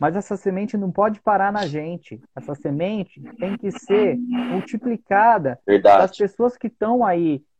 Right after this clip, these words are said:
Speaker 1: ao nosso redor, entendeu? Às vezes, a gente, a gente pega, eu vi hoje o, o, o Yudi falando sobre o menino, esse menino que o,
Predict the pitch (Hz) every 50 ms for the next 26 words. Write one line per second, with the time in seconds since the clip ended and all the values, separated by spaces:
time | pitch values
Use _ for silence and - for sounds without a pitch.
0 | _ _ - 143 147 151 151 151 147 143 147 - 151 147 147 139 131 123 117 113
1 | 113 120 120 117 123 127 135 160 180 175 139 123 _ _ _ _ _ _ _ _
2 | _ _ _ - - 151 156 143 139 147 175 196 220 226 196 170 160 139 - _
3 | _ _ - - 147 143 139 160 170 170 170 - - 170 165 151 135 127 _ _
4 | _ _ _ - - 139 143 160 160 156 - _ - 170 175 170 175 175 156 165
5 | 214 226 208 190 175 180 180 156 131 127 127 127 139 139 139 - 143 135 135 131
6 | 135 135 139 135 135 139 147 160 156 135 - _ - 139 127 127 139 156 165 156
7 | 139 120 113 _ _ _ _ _ _ _ _ _ _ _ _ - - 156 156 143
8 | 151 151 160 156 151 151 147 143 147 147 139 131 127 - - 143 139 131 135 135
9 | 131 131 - - 139 131 123 117 113 117 120 135